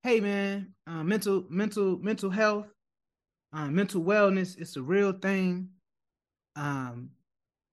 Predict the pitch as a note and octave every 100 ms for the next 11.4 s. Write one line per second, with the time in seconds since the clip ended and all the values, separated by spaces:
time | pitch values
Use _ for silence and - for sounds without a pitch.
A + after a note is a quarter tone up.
0 | _ _ _ F#3 F#3+ F#3 G#3 A3 G3 F3
1 | - - _ - F3+ D3 E3+ G#3 F#3+ F#3+
2 | G3 G3 F#3 F3+ - _ _ _ _ _
3 | _ _ _ _ _ _ C3 B2 - _
4 | - A#2+ - D3+ - E3+ C3+ C3 A3 G#3
5 | F#3+ F#3+ G3+ E3 G3 F#3+ G3+ F#3+ F#3 F3+
6 | D#3+ C#3+ B2+ D#3 D3 - A#3 G#3 F#3+ F3
7 | F3 - - _ _ _ _ _ - -
8 | A#3 - G#3+ G#3+ - - - B3 D3+ F#3
9 | G3+ G3 F#3+ F#3 - - _ _ _ _
10 | _ F#3 G#3+ F3+ F#3 G3+ G3 F3+ E3 E3+
11 | E3+ E3 D#3+